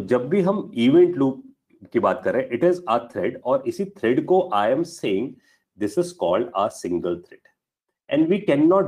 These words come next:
busy this thread, so we cannot busy this thread, so we are supposed to call network call। So network call के लिए behind the scene there is a thread,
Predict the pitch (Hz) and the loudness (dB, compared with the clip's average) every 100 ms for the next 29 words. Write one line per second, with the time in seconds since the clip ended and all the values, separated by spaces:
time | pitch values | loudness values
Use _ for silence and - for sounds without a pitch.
0 | 104 107 110 127 101 - - 73 - 117 | -2 -4 0 0 0 -6 -14 -14 -8 -4
1 | 127 127 123 143 117 92 95 95 104 90 | -2 -2 -2 0 -2 -6 -4 -4 -2 -4
2 | - 90 - - 101 101 139 156 - 120 | -8 -8 -8 -6 -2 2 2 0 -6 -10
3 | - - 185 208 - 202 - 131 95 92 | -8 0 2 2 -2 -12 -6 0 2 2
4 | 123 _ - 101 92 104 113 - 104 143 | 0 _ -6 -6 -4 -4 -4 -2 -2 -2
5 | 143 131 107 101 135 - 131 123 127 127 | -6 -4 -2 -2 -2 -2 0 2 0 0
6 | 113 104 131 104 90 95 120 143 143 113 | 0 0 -2 -2 -2 -2 -2 -2 -4 -4
7 | 98 95 92 95 - 87 | 0 0 0 -6 -8 -10